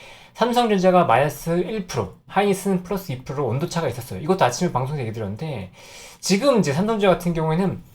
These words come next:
에이치비엠 관련된 노이즈가 다시 터졌어요. 에이치비엠이 수율이 안 나오고 문제가 있다. 그러면 지금 상황에서 수혜를 볼 수 있는 건 다시 에스케이 하이닉스가 된단 말이죠. 더더군다나 티에스엠씨가 사월 실적에서 왜 좋았냐라고 했을 때 에이아이 반도체가 좋았다.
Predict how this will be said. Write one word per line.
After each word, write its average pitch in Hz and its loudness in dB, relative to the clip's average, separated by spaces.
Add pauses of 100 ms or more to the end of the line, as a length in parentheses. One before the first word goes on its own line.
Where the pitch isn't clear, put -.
(140)
에이치비엠 214 2
관련된 147 0
노이즈가 123 -4
다시 117 -10
터졌어요. 185 -4
에이치비엠이 151 -2
수율이 196 -2
안 139 -2
나오고 139 0
문제가 135 0
있다. 110 -2 (580)
그러면 165 6 (280)
지금 208 2
상황에서 185 4
수혜를 220 2
볼 156 0
수 160 -6
있는 143 -4
건 135 -2
다시 127 -4
에스케이 165 -2
하이닉스가 180 0
된단 123 -2
말이죠. - -12
더더군다나 160 4 (280)
티에스엠씨가 185 2
사월 165 6
실적에서 156 -2
왜 151 6
좋았냐라고 160 4
했을 - -8
때 214 0 (240)
에이아이 175 8
반도체가 127 -2
좋았다. - -8